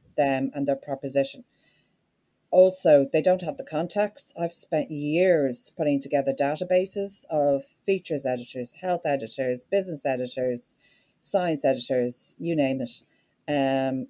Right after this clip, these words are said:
so I, and they would, a lot of them, not all of them,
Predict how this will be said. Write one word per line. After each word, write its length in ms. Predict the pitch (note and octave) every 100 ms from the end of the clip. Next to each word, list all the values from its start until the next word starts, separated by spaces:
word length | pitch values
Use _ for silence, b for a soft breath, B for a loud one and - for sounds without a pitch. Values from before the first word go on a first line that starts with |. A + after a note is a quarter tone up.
| _
so 340 | - E3+ D3 D#3+
I, 540 | E3+ F3 F3 E3 - -
and 360 | E3 E3+ E3
they 120 | D3+ D3
would, 200 | C#3+ -
a 60 | D#3+
lot 240 | E3 D#3
of 100 | D3
them, 100 | C#3
not 160 | E3+ C#4
all 200 | B3 G#3
of 60 | A3+
them, 180 | C4+